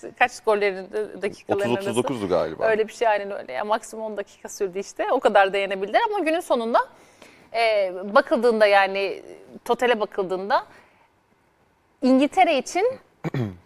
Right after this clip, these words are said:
Speaker 1: geneline bakıldığında turnuvanın favori diyemezdik bence.
Speaker 2: Burada sadece şöyle,
Speaker 1: Kadroya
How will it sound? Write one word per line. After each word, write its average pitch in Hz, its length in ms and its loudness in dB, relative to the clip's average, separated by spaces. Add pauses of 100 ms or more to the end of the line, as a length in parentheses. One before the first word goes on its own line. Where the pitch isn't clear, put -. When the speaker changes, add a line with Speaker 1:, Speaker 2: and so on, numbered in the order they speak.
(260)
Speaker 1:
geneline 269 460 4
bakıldığında 226 420 0
turnuvanın 233 500 -4
favori 269 460 0 (260)
diyemezdik 247 540 2
bence. 175 240 -4 (260)
Speaker 2:
Burada 151 440 0
sadece 175 320 6
şöyle, 175 160 6
Speaker 1:
Kadroya 247 180 6